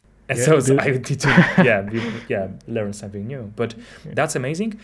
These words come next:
Speaker 1: Another thought I have is, um, about this documentation and really anything,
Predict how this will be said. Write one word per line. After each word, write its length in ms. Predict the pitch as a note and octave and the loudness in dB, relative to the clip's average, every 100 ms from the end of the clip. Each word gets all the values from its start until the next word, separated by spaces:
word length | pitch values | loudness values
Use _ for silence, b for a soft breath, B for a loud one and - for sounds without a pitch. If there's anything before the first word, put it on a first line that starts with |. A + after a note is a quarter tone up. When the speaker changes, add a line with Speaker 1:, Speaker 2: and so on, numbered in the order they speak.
| B B | B B
Speaker 1:
Another 300 | C3 E3+ F3 | -2 0 0
thought 180 | - D3+ | -2 -2
I 80 | C#3 | -2
have 320 | C#3 C3+ C3+ | 0 -2 -2
is, 340 | B2 A#2 - | -4 -4 -4
um, 440 | A2+ A2 G#2 G#2 G#2 | -4 -4 -6 -8 -8
about 220 | A2+ G2+ | -8 -8
this 80 | G2 | -8
documentation 680 | - D3+ G3 C4 - F3 | -8 -4 -2 -2 -2 -6
and 160 | C3 A2+ | -6 -2
really 260 | F#3+ F3 B2+ | 0 -2 -4
anything, 640 | D#3 C3 A#2 A#2+ A2+ | -6 -6 -8 -8 -8